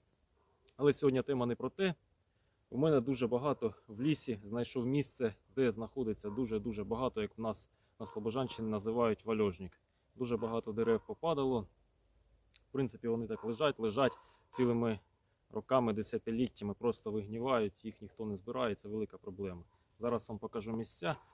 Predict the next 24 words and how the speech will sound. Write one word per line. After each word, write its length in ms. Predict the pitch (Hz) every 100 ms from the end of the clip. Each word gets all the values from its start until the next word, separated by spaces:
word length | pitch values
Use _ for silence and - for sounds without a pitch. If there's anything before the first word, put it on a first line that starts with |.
| _
Спочатку 560 | - - 120 - 120 - - _ _ _ _ _ _
покажу 320 | - 117 107
вам 140 | 113 110
цю 160 | -
локацію, 580 | 156 - 143 - 127 107 -
а 60 | 110
потім 300 | 143 131 110
переїдемо 460 | 117 123 117 110
на 100 | 110
іншу 300 | 120 110 -
локацію, 440 | 107 - 165 - 104
де 60 |
також 360 | 107 107 110 95
був 160 | 107
колись 460 | 98 107 104 - - _
вальожник, 500 | 101 123 156 120 107
дуже 180 | 104 101
багато 380 | 104 104 104 101
його 140 | 143
лежало, 380 | 104 139 143 120 _ _ _
але 140 | 110 117
там 200 | 117 110
його 180 | 113
розчистили 680 | 110 107 - 180 - 120 113